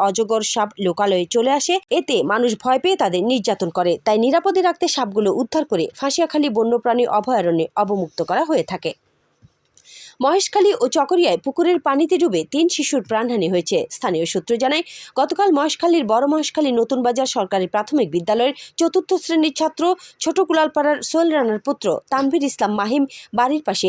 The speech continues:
পুকুর পাড়ে খেলতে গেলে পুকুরে ডুবে যায়। পরে পরিবারের লোকজন ভাসমান অবস্থায় পুকুর থেকে উদ্ধার করে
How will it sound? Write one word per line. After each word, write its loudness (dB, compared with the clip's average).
পুকুর 0
পাড়ে 0
খেলতে -2
গেলে 0
পুকুরে -2
ডুবে 0
যায়। -2
পরে 0
পরিবারের 0
লোকজন 0
ভাসমান 0
অবস্থায় -2
পুকুর -2
থেকে -2
উদ্ধার -4
করে 0